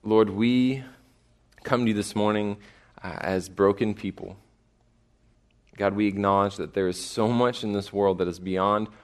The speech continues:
our control. And God, there is so much beyond our understanding. So, Lord, we just pray that you would, this morning,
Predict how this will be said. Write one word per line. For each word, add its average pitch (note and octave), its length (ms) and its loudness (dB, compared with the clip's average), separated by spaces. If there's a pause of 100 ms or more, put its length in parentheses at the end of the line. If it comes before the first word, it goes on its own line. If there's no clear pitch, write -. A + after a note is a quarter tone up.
(140)
our F#2+ 160 0
control. F#2+ 720 2
And G2+ 100 -4
God, G2+ 100 2
there G2 120 0
is - 80 -6
so A2 240 -2
much G#2+ 240 -4
beyond F#2+ 240 2
our F#2 100 2 (140)
understanding. A#2+ 800 -4 (2500)
So, - 160 -10
Lord, G#2+ 160 0
we A2+ 100 0
just A2 220 -6
pray G#2 220 2
that F#2+ 100 2
you G2+ 260 -4
would, F#2 340 0 (680)
this - 260 -10
morning, F#2 520 -2